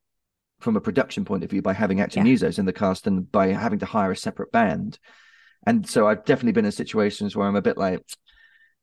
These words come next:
Speaker 1: "You don't really want me to be here." But again, I'm solving a big problem for you. Like, I'm able to perform a role as an actor, and then I'm able to go and play the piano for a song or play the guitar
Speaker 2: Yeah.
Speaker 1: or, you know, step into the breach for all these things. And so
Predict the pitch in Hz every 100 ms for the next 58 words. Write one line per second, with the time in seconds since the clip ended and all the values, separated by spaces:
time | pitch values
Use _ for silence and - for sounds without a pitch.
0 | - 123 139 139 120 131 135 131 117 107
1 | 104 98 87 - 92 104 82 90 - _
2 | _ - 147 - 135 113 127 131 - 110
3 | 104 104 - 120 - 104 95 90 101 101
4 | 85 104 _ _ _ 104 104 95 - -
5 | 110 107 95 101 101 - _ _ - -
6 | 104 113 - 113 101 104 101 98 104 98
7 | 104 - 90 - 113 120 98 90 92 -
8 | 95 90 - 95 - - 127 101 - 95
9 | - 95 92 85 - 87 - - 101 92
10 | 90 - - 98 82 - 117 - 98 104
11 | 92 101 87 - 98 98 110 107 - 95
12 | 92 - - - - - - - 165 135
13 | -